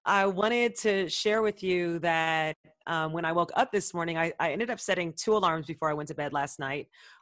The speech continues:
One was for three fifty, so that I would be ready to receive, um, the message at four, and, um, of course, meditate.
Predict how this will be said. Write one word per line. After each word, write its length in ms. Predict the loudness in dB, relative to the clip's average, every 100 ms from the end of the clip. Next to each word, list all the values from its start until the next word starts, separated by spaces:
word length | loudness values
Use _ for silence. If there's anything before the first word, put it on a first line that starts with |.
| _
One 300 | -2 0 0
was 320 | 0 0 -4
for 160 | -6 -6
three 260 | -2 -2
fifty, 540 | 0 -4 -4 -8 -8 -12 _ -14
so 160 | -8
that 140 | -2 0
I 100 | 0
would 140 | 0
be 120 | -2
ready 460 | 0 -2 -2 -8 -12 -18 _ -12
to 100 | -8
receive, 760 | -8 -4 -2 -2 -4 -6 -10 -8
um, 460 | -6 -4 -4 -6 -10 -8
the 120 | -6
message 360 | -2 -4 -2 -4
at 120 | -4 -4
four, 420 | -2 0 -2 -6 -16 -16 -16 -18 -8 -4
and, 480 | -2 -2 -4 -6 -8 -4
um, 320 | -4 -2 -6
of 140 | -10
course, 380 | 0 2 2 -4 _
meditate. 600 | -4 -2 -2 -2 -2 -2